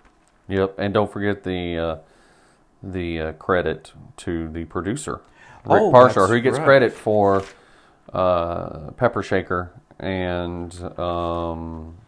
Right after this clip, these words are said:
Speaker 1: Fire Extinguisher.
Speaker 2: Fire Extinguisher. And he also played piano.
Speaker 1: Mm-hmm. And he actually played drums, too.
Speaker 2: Uh, on Black and Jeremy.
Speaker 1: So, he was a talented man.
Speaker 2: He was that. He's, he,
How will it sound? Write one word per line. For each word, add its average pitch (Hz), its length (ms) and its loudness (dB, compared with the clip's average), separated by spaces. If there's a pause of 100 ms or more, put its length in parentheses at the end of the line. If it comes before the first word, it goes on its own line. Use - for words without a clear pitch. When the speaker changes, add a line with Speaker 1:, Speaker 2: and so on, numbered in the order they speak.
Speaker 1:
Fire 95 220 8
Extinguisher. 85 380 -4
Speaker 2:
Fire 117 100 -4
Extinguisher. 127 280 -8
And 120 80 -2
he 123 80 0
also 156 260 2
played 131 800 -2
piano. 127 580 -6 (280)
Speaker 1:
Mm-hmm. 95 260 -8 (180)
And 90 160 -4
he 95 60 -2
actually 95 220 -6
played 85 220 -2
drums, 85 340 -6
too. 82 200 -10 (180)
Speaker 2:
Uh, 113 260 -16
on 110 380 -2
Black 117 580 -2
and 135 240 -2
Jeremy. 127 500 -8 (320)
Speaker 1:
So, 85 320 -10 (760)
he 131 140 0
was 117 200 0
a 113 60 0
talented 135 420 2
man. 156 260 -2 (300)
Speaker 2:
He 110 100 -8
was 151 300 -4
that. 175 520 -10
He's, 139 220 -6
he, 120 240 -4